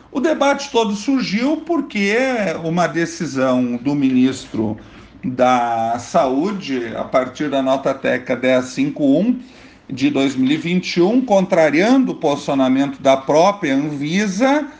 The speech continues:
mudou o entendimento. Em quinze de setembro, quando se iniciou a vacinação dos adolescentes, se recomendava esse processo. E,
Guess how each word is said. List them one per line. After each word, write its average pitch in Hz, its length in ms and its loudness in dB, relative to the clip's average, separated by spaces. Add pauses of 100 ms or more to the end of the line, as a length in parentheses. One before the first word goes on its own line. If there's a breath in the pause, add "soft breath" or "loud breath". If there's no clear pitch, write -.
(180 loud breath)
mudou 226 560 4
o 226 40 -8
entendimento. 254 840 0
Em 135 120 0
quinze 147 340 -2
de 156 100 -10
setembro, 214 600 0
quando 165 240 -4
se - 120 -12
iniciou 156 380 0
a 143 40 2
vacinação 135 720 -2
dos 123 100 -6
adolescentes, 202 840 -2
se - 100 -6
recomendava 190 920 0
esse 127 220 -6
processo. 120 680 -6 (400 loud breath)
E, 277 440 2